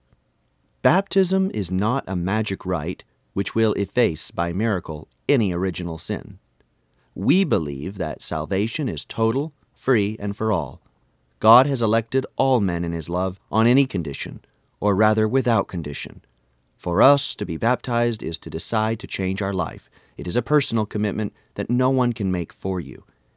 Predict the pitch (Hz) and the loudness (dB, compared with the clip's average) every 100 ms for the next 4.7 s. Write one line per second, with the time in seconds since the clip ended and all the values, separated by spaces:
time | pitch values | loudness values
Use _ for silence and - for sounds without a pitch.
0 | _ _ _ - 92 113 113 - 113 - | _ _ _ -2 2 2 2 -2 -6 -4
1 | 131 131 - 104 - - _ - 110 - | -2 -2 -2 -4 -4 -8 _ -6 -4 -2
2 | 98 73 - - _ _ _ 95 95 98 | -2 -4 -14 -20 _ _ _ -4 0 0
3 | 107 107 110 110 - 135 120 110 104 104 | 2 4 4 0 -2 0 2 2 2 2
4 | 101 - 110 - - - | 0 -2 -2 -2 -8 -10